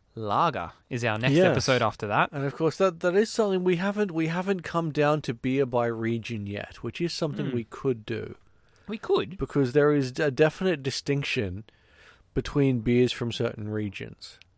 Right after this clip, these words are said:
Speaker 1: Oh, yeah, absolutely. Like the, the German lagers, if, uh, you listen to our, uh, blind beer episode, blind beer tasting episode, w-, the, uh,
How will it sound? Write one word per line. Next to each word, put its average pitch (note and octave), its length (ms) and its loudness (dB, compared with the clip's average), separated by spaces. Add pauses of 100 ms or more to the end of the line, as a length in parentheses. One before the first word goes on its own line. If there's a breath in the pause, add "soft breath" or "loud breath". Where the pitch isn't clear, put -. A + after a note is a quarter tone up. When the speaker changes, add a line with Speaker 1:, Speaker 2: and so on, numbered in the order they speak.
Speaker 1:
Oh, F#3 180 2
yeah, A#2+ 300 0
absolutely. C3 640 -6 (460 loud breath)
Like C#3 300 2
the, C3 380 0
the C3+ 100 -6
German C#3+ 400 4
lagers, G#2+ 580 -2
if, C#3+ 400 -6 (120)
uh, A#2 360 -4
you B2 560 -2 (240)
listen D#3+ 360 0
to C3 280 2
our, A2+ 380 2 (580 soft breath)
uh, A2 140 2
blind B2+ 380 2
beer C#3+ 200 2
episode, A2 580 -2 (160)
blind A#2 220 -6
beer A#2 140 -4
tasting A2 420 -6
episode, G#2 580 -8
w-, C3 120 -14 (240)
the, B2 380 -2
uh, - 40 -10